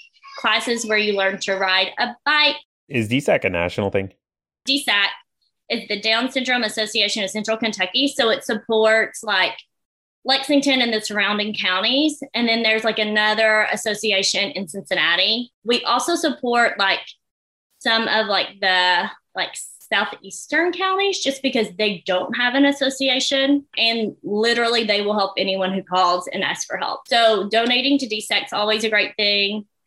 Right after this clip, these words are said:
Speaker 1: They also, uh, like, offer programs for people of all abilities, just,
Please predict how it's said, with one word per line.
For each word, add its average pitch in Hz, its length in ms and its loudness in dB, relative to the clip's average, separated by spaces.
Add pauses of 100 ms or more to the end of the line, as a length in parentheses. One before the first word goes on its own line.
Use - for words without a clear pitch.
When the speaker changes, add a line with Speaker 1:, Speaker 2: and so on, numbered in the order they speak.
(200)
Speaker 1:
They 254 120 2
also, 277 340 0
uh, 240 280 2 (180)
like, 214 280 0
offer 220 320 2
programs 233 540 2
for 220 180 0
people 220 220 -2
of 196 180 -2
all 180 200 2
abilities, 359 720 0 (640)
just, 262 300 2